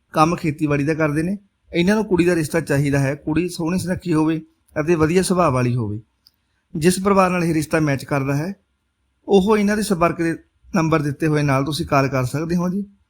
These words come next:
ਨੰਬਰ ਹੈ ਜੀ ਇਹਨਾਂ ਦਾ ਤਰਾਨਵੇਂ ਪੰਜ ਸੌ ਛਿਆਹਠ, ਉਣੱਤਰ ਛੇ ਸੌ ਛੱਤੀ, ਨਾਈਨ ਥ੍ਰੀ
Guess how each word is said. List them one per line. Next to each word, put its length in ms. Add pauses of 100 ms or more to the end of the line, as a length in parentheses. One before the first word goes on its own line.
(440)
ਨੰਬਰ 300
ਹੈ 140
ਜੀ 120
ਇਹਨਾਂ 200
ਦਾ 160 (460)
ਤਰਾਨਵੇਂ 360
ਪੰਜ 220
ਸੌ 100
ਛਿਆਹਠ, 380 (800)
ਉਣੱਤਰ 380
ਛੇ 200
ਸੌ 120
ਛੱਤੀ, 460 (840)
ਨਾਈਨ 340
ਥ੍ਰੀ 240